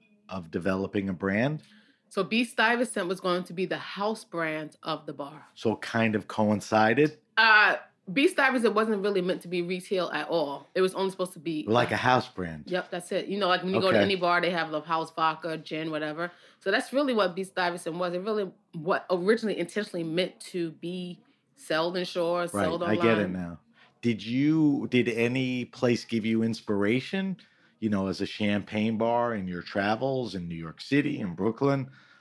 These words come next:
Speaker 1: Like, "Hey, they do it well, you know, let me kinda steal a few good ideas from," or you had your own vision?
Speaker 2: I didn't really visit
Speaker 1: <clears throat>
Speaker 2: many champagne bars 'cause there's not a lot of
Speaker 1: No.
Speaker 2: champagne bars. There's wine bars, and then you have some that have a couple of champagne options. But again, when they go to the bar,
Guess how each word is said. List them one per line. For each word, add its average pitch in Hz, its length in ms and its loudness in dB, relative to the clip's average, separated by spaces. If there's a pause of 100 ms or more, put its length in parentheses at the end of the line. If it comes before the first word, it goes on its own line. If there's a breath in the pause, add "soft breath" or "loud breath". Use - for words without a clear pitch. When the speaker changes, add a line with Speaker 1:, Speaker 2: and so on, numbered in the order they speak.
Speaker 1:
Like, 113 140 -2
"Hey, 131 160 4
they 120 160 2
do 127 260 6
it 95 80 0
well, 101 520 0
you 135 100 -6
know, 127 160 0
let 127 200 -2
me 131 80 -4
kinda 127 400 -2
steal 127 320 -4
a - 20 -6
few 127 220 -4
good 123 160 2
ideas 120 360 -2
from," 120 140 -14
or 131 160 4
you 127 200 6
had 120 180 6
your 110 120 0
own 107 200 0
vision? 101 160 0
Speaker 2:
I 294 120 6
didn't 415 320 4
really 311 240 4
visit 247 380 4
Speaker 1:
<clears throat> 214 120 6
Speaker 2:
many 233 280 4
champagne 214 580 0
bars 147 380 0
'cause 202 140 0
there's 208 140 2
not 226 280 4
a 190 80 4
lot 196 240 2
of 175 60 -2 (100)
Speaker 1:
No. 185 80 -4
Speaker 2:
champagne 156 360 0
bars. 147 220 0
There's 180 220 0
wine 190 420 4
bars, 156 480 0
and 170 160 -2
then 175 160 0
you 180 80 -2
have 151 380 -2
some 170 460 -2
that 156 180 -2
have 156 380 -2 (280 soft breath)
a 175 80 -6
couple 185 320 -2
of 156 60 -6
champagne 165 380 -2
options. 170 340 0
But 165 160 0
again, 180 320 0
when 170 100 2
they 175 120 2
go 180 200 2
to 180 200 -6
the 151 440 -4
bar, 147 720 2